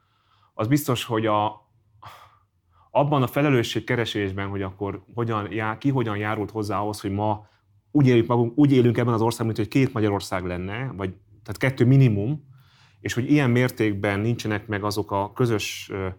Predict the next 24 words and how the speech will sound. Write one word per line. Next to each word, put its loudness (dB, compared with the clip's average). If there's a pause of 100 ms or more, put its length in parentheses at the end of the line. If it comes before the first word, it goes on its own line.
(140)
sorsélményeink, 0
amire 4
mondjuk 2
egy -2
köztársaságot -4
alapozni -2
lehet, -6
hiszen -6
egy -6
köztársaság -4
arról 0
szól, -4
hogy -2
mi 0
együtt -2
élünk 0
egy -6
politikai -4
közösségben -6
ebben -8
a -14
hazában, -2
vannak -6
vitáink, -4